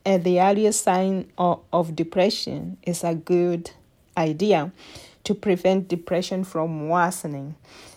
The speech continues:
So consider getting, like, long-term maintenance of treatment. Well, you can consider that,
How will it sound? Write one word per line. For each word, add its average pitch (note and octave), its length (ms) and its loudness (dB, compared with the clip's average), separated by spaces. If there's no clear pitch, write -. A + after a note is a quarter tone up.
So G#3 260 2
consider B3 560 4
getting, A3+ 420 2
like, F3+ 280 2
long-term F3+ 800 2
maintenance F#3+ 880 -2
of F3 180 -4
treatment. F3 480 -6
Well, G#3+ 340 2
you G#3+ 160 0
can G3+ 220 2
consider B3 560 2
that, D3+ 640 -2